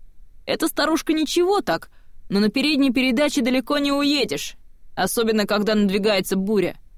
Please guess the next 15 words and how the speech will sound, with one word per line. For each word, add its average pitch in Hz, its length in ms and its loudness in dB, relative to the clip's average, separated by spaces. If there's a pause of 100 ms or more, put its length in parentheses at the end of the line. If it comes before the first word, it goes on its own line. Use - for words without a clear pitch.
(440)
Главные 277 540 2
дороги 262 380 2
почти 233 360 -2
везде 240 300 2
перекрыты, 247 720 -2 (480)
а 175 100 2
просёлочные 226 680 2
заваленные 226 640 2
ещё 220 220 0
с 220 40 -4
прошлого 233 420 0
снегопада. 202 680 0 (420)
Но 196 260 2
зуб 226 280 2
даю, 175 360 2